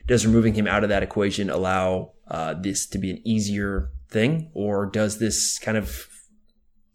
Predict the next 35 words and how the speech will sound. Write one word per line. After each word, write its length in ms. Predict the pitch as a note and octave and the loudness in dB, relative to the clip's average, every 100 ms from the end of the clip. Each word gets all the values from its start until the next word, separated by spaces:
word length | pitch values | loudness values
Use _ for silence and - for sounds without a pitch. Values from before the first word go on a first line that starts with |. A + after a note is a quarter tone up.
| _ - C#2 - | _ -10 -10 -6
ease 220 | C3 E3+ C#3+ | 0 2 2
the 100 | G2 | 0
relationship? 640 | E2 E2+ - - - - _ - | -2 -8 -10 -12 -12 -16 _ -6
Um, 260 | F#2+ F2+ | -4 -2
I 80 | F2+ | 0
wouldn't 240 | A#2+ C3 | 2 4
be 340 | B2+ B2 A#2+ - | 4 6 6 2
totally 340 | - C3 B2 | 2 4 4
surprised 520 | A2+ G#2+ G#2+ G2+ G#2 G2 | 2 0 2 2 0 -2
if 80 | |
they 120 | G2 F#2+ | -2 4
kept 220 | G2 - | 4 2
Bush 180 | F#2+ G#2+ | -6 -4
Hamdan 220 | G2+ F#2+ | -4 -2
around, 340 | F#2 G2 A#2 | -2 0 0
because 380 | G2+ G#2 F#2+ - - - - - - | 0 -2 -4 -4 -12 -20 -18 -16 -12
there's 220 | - F#2 F#2+ | -6 -4 -2
just 160 | - | 0
some 160 | F#2 F#2 | 0 0
loyalty 380 | G2+ G#2 - G#2 | 2 2 2 4
there 240 | G#2 A#2 | 6 4
that, 260 | G2 F2 - - - _ _ | 4 -2 -6 -20 -20 _ _
uh, 240 | E2+ F2 F2 | -2 -2 0
fortunate 400 | G#2+ G2+ G#2 F#2+ | 0 2 0 0
or 80 | |
unfortunate, 640 | G2 G2 G#2 G2 G#2 G#2+ - | -2 -2 -2 -2 0 -2 -4
it, 200 | D#2+ E3 _ | -12 -12 _
it's 340 | - - - - | -18 -10 -6 -6
just 200 | F#2+ F#2+ | -6 -4
a 60 | |
reality 520 | F#2 F#2+ G2+ G2+ G2+ | -2 2 4 4 2
of 160 | F#2+ F#2+ | -2 0
this. 360 | G2+ A#2+ - - - - _ | 2 2 0 -6 -18 -20 _
Uh, 220 | F#2+ F#2+ | -2 -2
but 340 | E2+ G#2 - | 2 0 0